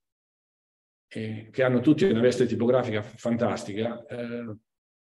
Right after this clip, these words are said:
copertina rigida, anche coperta con stoffa, una carta ancora dopo cent'anni, leggibilissima. Il libro in brossura allora non, non es-, non esisteva, c'avevano un grande stile anche in questo. E ecco, qui vedo le, le, mm,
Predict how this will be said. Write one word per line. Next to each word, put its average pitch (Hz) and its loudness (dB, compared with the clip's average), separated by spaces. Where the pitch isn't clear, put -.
copertina 120 4
rigida, 117 4
anche 117 -4
coperta 117 0
con - -4
stoffa, 113 -4
una 113 -4
carta 120 0
ancora 110 -2
dopo 110 0
cent'anni, 107 -4
leggibilissima. 110 0
Il 147 -10
libro 131 2
in 123 2
brossura 123 0
allora 110 -2
non, 104 -8
non 117 -4
es-, 113 -2
non 120 -4
esisteva, 101 -8
c'avevano 120 4
un 117 8
grande 127 4
stile 113 0
anche 107 -2
in 107 -6
questo. 101 -6
E 135 4
ecco, 131 2
qui 135 2
vedo 117 4
le, 110 -2
le, 117 -6
mm, 107 -2